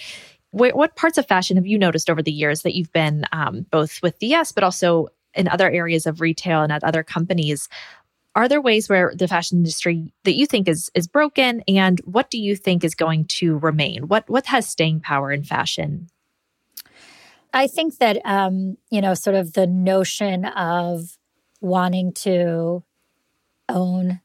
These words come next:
Speaker 2: a beautiful product is never going away. So I think that, um, I'm excited to see all of the things that are happening, both in rental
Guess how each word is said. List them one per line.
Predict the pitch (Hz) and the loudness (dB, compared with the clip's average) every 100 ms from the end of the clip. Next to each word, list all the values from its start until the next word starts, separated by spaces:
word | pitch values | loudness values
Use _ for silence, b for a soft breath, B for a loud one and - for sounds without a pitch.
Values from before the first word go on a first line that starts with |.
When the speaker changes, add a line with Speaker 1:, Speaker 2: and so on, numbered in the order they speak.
| _ _ - | _ _ -2
Speaker 2:
a | 185 | 0
beautiful | 165 190 180 185 | 0 0 0 -2
product | - - 180 185 196 | -6 -6 -4 -4 -2
is | 196 | -2
never | 156 170 180 | -2 -2 0
going | 175 165 160 | 0 -2 -4
away. | 151 147 175 240 B B B | -4 -2 -2 -2 B B B
So | - 220 208 | 0 4 4
I | 208 | 2
think | 202 240 - | 0 -2 0
that, | 220 196 190 - | 2 2 0 -2
um, | 185 185 | -2 -2
I'm | 190 | -2
excited | 208 - 226 220 214 | -2 -2 0 2 0
to | 220 | -2
see | - 214 196 190 190 202 | -4 0 2 2 2 -2
all | - 180 | -2 -2
of | 180 | 0
the | 185 | -2
things | 180 185 180 | -2 -4 -2
that | 180 | -4
are | 160 | -2
happening, | - 165 - 185 180 170 | -4 -4 -4 -6 -4 -4
both | 156 185 180 | -2 -2 0
in | 185 175 | -2 -2
rental | 165 185 180 - 185 180 | -2 -4 -4 -2 -2 0